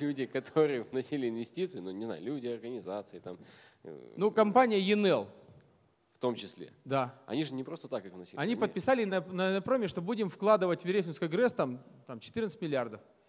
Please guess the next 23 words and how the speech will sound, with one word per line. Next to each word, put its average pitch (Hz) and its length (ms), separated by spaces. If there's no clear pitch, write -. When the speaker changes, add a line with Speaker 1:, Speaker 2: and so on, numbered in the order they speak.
Speaker 2:
И 151 80
что? 202 260
Speaker 1:
Они - 160
Speaker 2:
Вопрос-то 170 380
в - 40
чем? 220 200
Speaker 1:
А 90 180
мы 120 120
говор-, 160 240
вы 127 140
говорили 165 300
о 143 40
ста 151 120
двадцати 147 300
миллиардах, 82 380
в - 40
том 107 160
числе. - 300
Speaker 2:
Я 147 160
Speaker 1:
Даже 151 100
Speaker 2:
говорил, 165 340
Speaker 1:
с- - 40
Speaker 2:
э, 139 280